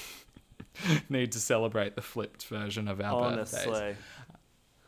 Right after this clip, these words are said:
Speaker 1: Uh, so she came through with Evermore, the second al-,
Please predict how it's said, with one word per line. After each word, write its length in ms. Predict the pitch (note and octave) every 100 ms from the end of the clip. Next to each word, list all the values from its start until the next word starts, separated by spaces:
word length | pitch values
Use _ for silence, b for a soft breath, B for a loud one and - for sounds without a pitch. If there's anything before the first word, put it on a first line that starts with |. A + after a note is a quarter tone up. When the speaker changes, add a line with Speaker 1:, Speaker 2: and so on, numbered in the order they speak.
| b b b
Speaker 1:
Uh, 340 | B2+ B2 A#2+ A#2
so 180 | - C3
she 120 | B2
came 260 | - C#3+ C#3
through 180 | -
with 120 | C3 -
Evermore, 560 | B2+ B2+ C3+ G#2 G#2 -
the 80 | B2+
second 360 | - C3 C#3
al-, 400 | C3 A2+ A2+ G#2+